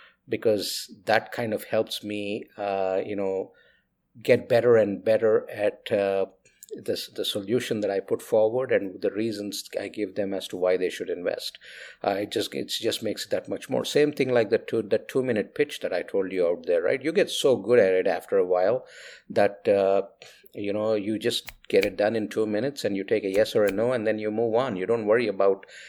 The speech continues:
whether it's a yes or a no. If it's a yes, great, you made a sale. If it's a no, thank you very much, and then you move on.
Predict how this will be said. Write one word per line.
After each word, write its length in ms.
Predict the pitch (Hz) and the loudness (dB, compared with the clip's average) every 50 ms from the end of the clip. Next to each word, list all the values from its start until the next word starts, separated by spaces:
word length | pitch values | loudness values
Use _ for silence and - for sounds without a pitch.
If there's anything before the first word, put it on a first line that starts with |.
| - - _ | -20 -10 _
whether 300 | - 98 104 101 101 101 | 0 2 4 4 4 2
it's 160 | 101 - - | 0 -2 -2
a 60 | - | -2
yes 240 | 95 98 95 - - | 0 0 0 0 0
or 100 | 107 92 | 0 0
a 40 | 90 | 0
no. 160 | 98 110 101 | 0 0 0
If 80 | 85 90 | -2 -2
it's 160 | 95 - - | -4 -6 -2
a 40 | 101 | 0
yes, 220 | 120 151 160 160 | 2 2 2 2
great, 360 | - - - 123 117 110 - | -2 -2 2 2 2 2 0
you 80 | - 92 | -6 -6
made 200 | 95 101 98 98 | -2 -2 0 0
a 60 | 98 | 0
sale. 360 | - - 165 139 117 101 101 - - | 0 2 4 4 4 4 2 -2 -6
If 180 | 101 - - | -8 -8 -8
it's 140 | - - - | -8 -8 -6
a 60 | 101 | -4
no, 440 | 98 120 143 147 127 107 110 - - _ _ _ _ - | -2 0 2 2 2 2 0 -2 -8 _ _ _ _ -4
thank 220 | - 107 104 - | -4 -4 -2 -2
you 100 | 117 107 | -2 0
very 200 | 104 104 104 107 | 2 2 0 0
much, 360 | 101 110 117 123 - - - - - - | -2 -2 -4 -4 -6 -8 -12 -14 -12 -8
and 100 | 95 87 | -4 -2
then 120 | 92 92 92 | -2 -2 -2
you 100 | 90 87 | -4 -4
move 260 | 90 90 90 87 90 | -4 -2 -2 0 0
on. 240 | 95 92 80 - | 0 0 -2 -6